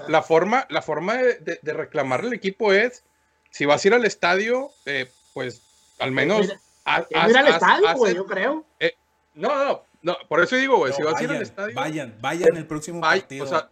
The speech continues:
Speaker 1: demuestren, presionen,
Speaker 3: Sí,
Speaker 1: güey, que,
Speaker 3: presionen,
Speaker 1: que se vea,
Speaker 3: exactamente.
Speaker 1: que se vea que la, que la afición es, no está, no está conforme, güey.
Speaker 3: Sí.
Speaker 1: Si no es, si es ir no al estadio, güey, es, no vaya nadie, güey.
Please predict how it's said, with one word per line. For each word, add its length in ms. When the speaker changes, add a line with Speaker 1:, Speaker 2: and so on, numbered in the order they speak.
Speaker 1:
demuestren, 880
presionen, 720
Speaker 3:
Sí, 60
Speaker 1:
güey, 180
que, 100
Speaker 3:
presionen, 460
Speaker 1:
que 100
se 160
vea, 140
Speaker 3:
exactamente. 360
Speaker 1:
que 60
se 160
vea 300
que 120
la, 320
que 140
la 100
afición 380
es, 180
no 140
está, 320
no 100
está 240
conforme, 640
güey. 200
Speaker 3:
Sí. 80
Speaker 1:
Si 260
no 180
es, 100
si 160
es 160
ir 160
no 80
al 100
estadio, 440
güey, 220
es, 200
no 160
vaya 180
nadie, 380
güey. 300